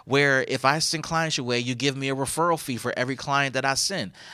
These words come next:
a small percentage, and every dollar you send over as a, as a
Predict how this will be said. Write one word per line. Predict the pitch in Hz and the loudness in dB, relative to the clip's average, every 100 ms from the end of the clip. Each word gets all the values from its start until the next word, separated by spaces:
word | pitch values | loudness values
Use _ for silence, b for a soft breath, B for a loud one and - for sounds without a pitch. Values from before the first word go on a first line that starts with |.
| B | B
a | 113 | -2
small | 131 135 | 4 4
percentage, | 131 127 190 175 123 110 | 4 0 -2 -2 -4 -4
and | |
every | 117 131 131 | -4 -2 2
dollar | 135 147 151 | 6 6 4
you | 131 123 | 0 -4
send | 131 - 156 139 | -2 -2 -2 -2
over | 151 120 117 | -2 0 -2
as | 120 120 | 0 -2
a, | 120 - | -4 -4
as | 120 113 | -4 -2
a | 117 | -2